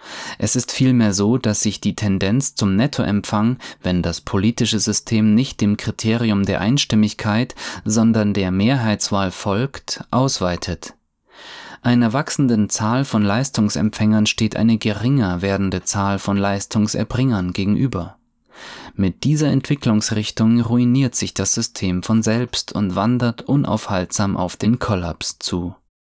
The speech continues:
Wir erleben heute das, was Knut Wicksell in seinen finanztheoretischen Untersuchungen, Seite hundertzweiundzwanzig, kurz vor dem Ende des neunzehnten Jahrhunderts vorausgesehen hat.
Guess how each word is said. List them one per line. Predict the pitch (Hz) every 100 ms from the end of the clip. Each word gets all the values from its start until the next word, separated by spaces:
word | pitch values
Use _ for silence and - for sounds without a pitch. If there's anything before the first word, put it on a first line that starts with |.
| _ _
Wir | - 107
erleben | 92 107 123 123
heute | 107 113 -
das, | 101 113 135 - 110
was | 110 -
Knut | - 131 143 123
Wicksell | 110 - 120 120 127
in | 113 113
seinen | 117 117 117
finanztheoretischen | - 120 123 143 - - 113 104 107 - 110 113
Untersuchungen, | 104 107 104 117 123 110 101 98 98 - - -
Seite | - 90 - 95
hundertzweiundzwanzig, | 107 101 - 110 110 98 - 98 95 123 131 - - - -
kurz | - 127 139 -
vor | 127
dem | 127 131
Ende | 110 113
des | 117 123
neunzehnten | 110 101 104 117 113 -
Jahrhunderts | 120 117 107 98 92 101 -
vorausgesehen | 117 107 95 90 - 87 87 85 87
hat. | 87 - -